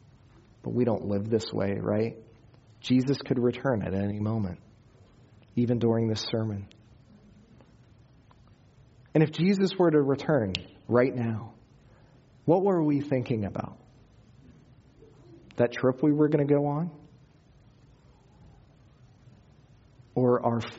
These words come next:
fixed hope on his return? When we fix our hope completely on the grace to be brought to us, then, present trials will not deflect us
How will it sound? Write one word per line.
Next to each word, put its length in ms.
fixed 500
hope 480
on 140
his 260
return? 480
When 240
we 100
fix 320
our 120
hope 360
completely 880
on 160
the 80
grace 440
to 80
be 120
brought 460
to 160
us, 220
then, 420
present 400
trials 640
will 140
not 340
deflect 540
us 240